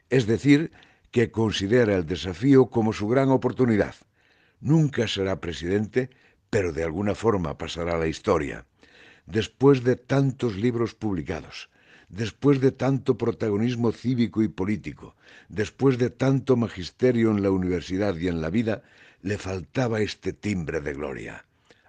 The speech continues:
Alguien, no importa quién, pensó en usted como el azote del gobierno de coalición progresista, el gobierno de la gente, que dicen los carteles que ponen camino de las urnas. Yo,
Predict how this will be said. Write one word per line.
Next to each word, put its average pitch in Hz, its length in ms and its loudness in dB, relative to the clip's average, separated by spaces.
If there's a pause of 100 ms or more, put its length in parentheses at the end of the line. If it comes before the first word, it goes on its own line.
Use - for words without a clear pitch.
Alguien, 117 520 -2 (320)
no 107 140 0
importa 80 600 -4
quién, 107 420 -4 (340)
pensó 95 460 0
en 90 100 -2
usted 87 400 -6 (400)
como 90 300 -4
el 80 100 -4
azote 90 460 -2
del 80 100 -2
gobierno 87 480 -2
de 78 140 -8
coalición 78 500 -4
progresista, 80 800 -8 (480)
el 92 140 -6
gobierno 131 380 4
de 131 80 4
la 123 80 2
gente, 120 460 -2 (300)
que 87 140 -4
dicen 92 320 -6
los 78 160 -10
carteles 90 640 -4
que - 160 -8
ponen 85 400 -2
camino 80 420 -4
de 76 120 -6
las 76 180 -10
urnas. 67 360 -12 (680)
Yo, 113 420 -2